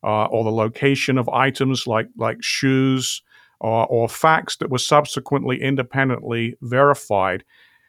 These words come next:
Um, they, they actually recall things which we know objectively are true, um, which they could not have observed from their position when they are unconscious, certainly could not have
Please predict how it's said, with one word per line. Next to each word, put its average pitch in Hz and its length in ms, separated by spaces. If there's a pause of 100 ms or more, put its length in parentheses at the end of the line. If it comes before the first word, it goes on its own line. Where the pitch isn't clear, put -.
(160)
Um, 113 340
they, 131 300
they 135 200
actually 165 300
recall 156 400
things 139 380
which 135 240
we 123 120
know 139 560
objectively 123 920
are 117 340
true, 135 600 (1080)
um, 127 300
which 147 340
they 139 140
could 131 260
not 151 420
have 139 300
observed 135 580 (120)
from 127 640
their 117 600
position 135 560
when 120 140
they 117 80
are 113 160
unconscious, 113 880
certainly 135 500
could 131 260
not 135 360
have 123 300